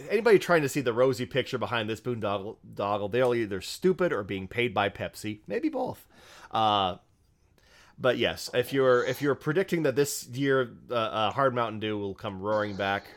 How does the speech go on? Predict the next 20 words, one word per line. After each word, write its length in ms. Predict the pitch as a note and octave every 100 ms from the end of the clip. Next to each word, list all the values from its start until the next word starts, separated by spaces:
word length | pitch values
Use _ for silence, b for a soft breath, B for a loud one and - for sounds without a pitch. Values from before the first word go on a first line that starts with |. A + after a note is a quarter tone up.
| - _ _ _ -
I 300 | E3 D#3+ C3+
think 340 | A#2+ A2+ F#2+ G#2
you 100 | F#2+
could, 300 | G#2 F2 -
I 80 | A#2
think 240 | B2+ G2+
you've, 180 | G2+ F#2
uh, 120 | F2+
forfeited 580 | G2+ - G#2+ G2 F#2 F#2
any, 360 | F#2+ F#2 F2+ G2
uh, 380 | F#2 F2+ E2+ E2+ - -
any, 380 | F#2 F2+ E2+ - _ _ _ _ _ _
uh, 200 | F#2+ F2 - _ -
luster 600 | A#2 C#3 - - B2+ G#2
of 200 | F#2+ F#2
knowing 200 | A2+ G#2+
what 100 | G2
you're 80 | D#2+
talking 340 | G2+ E2 D#2+
about. 280 | D#2 D2 C2